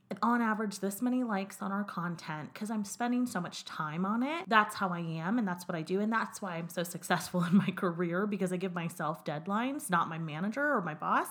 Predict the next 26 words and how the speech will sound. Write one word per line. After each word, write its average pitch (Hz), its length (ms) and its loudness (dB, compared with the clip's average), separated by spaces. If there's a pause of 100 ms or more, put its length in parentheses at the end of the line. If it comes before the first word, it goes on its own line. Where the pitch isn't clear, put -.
(100)
I 240 140 4
think 240 340 -2
that, 185 480 2 (140)
um, 185 440 4
I 190 100 2
was 202 200 -2
just - 240 -6
kinda 285 220 -6
scrolling 196 460 -2
through 196 380 -2
other 185 240 0
podcasts, 254 760 -4
and 190 120 -4
I 190 100 -4
saw 180 400 0
that 160 460 -6 (600)
there's 220 280 2
other 220 200 2
podcasts 180 580 -4
that 185 100 -2
are 180 80 0
gaining 180 340 -4
so 175 240 -4
much 214 240 -4
more 220 160 0
traction, - 680 -8